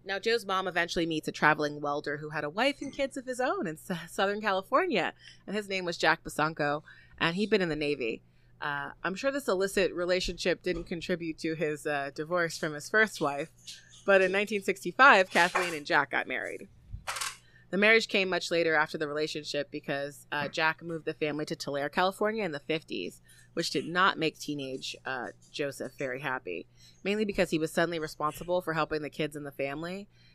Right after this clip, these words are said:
Not just his brother and sister, but also Jack's kids, too, 'cause he was the oldest kid. And this caused a huge rift in the relationship with his mother, and the two got into a lot of very big fights about it.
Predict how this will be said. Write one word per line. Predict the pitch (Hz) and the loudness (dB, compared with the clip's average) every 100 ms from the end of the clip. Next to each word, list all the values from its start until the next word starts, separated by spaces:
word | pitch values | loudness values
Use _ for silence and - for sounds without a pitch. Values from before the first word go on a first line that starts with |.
| _ - | _ -14
Not | - 175 | 8 8
just | - 180 - | 8 2 0
his | - 180 160 | -2 -2 8
brother | 180 202 | 8 8
and | 208 | 4
sister, | - 214 226 220 | 0 0 0 2
but | - | 2
also | 165 - 165 | 2 2 2
Jack's | 151 139 - - | 2 0 -2 0
kids, | 214 214 - | 0 0 0
too, | 247 254 | 0 0
'cause | 190 | 0
he | - | 0
was | 151 156 | 0 -2
the | 143 | -4
oldest | 139 143 - | -6 -8 -2
kid. | 240 170 - - - - - | 2 2 0 -10 -20 -20 -8
And | 156 | -4
this | 170 | -4
caused | - 160 151 | 0 0 0
a | |
huge | - 208 214 180 | -10 -10 -8 -2
rift | 170 - | -4 -2
in | |
the | 160 | -4
relationship | 147 147 165 151 151 | -2 -2 -4 -4 -4
with | 147 | -4
his | 156 143 | -6 -6
mother, | 139 139 139 135 | -4 -2 -2 -4
and | 123 135 | -4 -6
the | 135 | -8
two | - 151 | -6 -2
got | 139 120 | -2 -2
into | 147 139 | -4 -6
a | 135 | -6
lot | 151 156 147 143 143 | -10 -6 -2 -2 -2
of | - 143 139 139 | -4 -4 -6 -6
very | 151 143 143 | -6 -4 -4
big | 139 139 | -4 -6
fights | - 131 - | -10 -12 -10
about | 131 - - | -10 -8 -8
it. | 95 | -10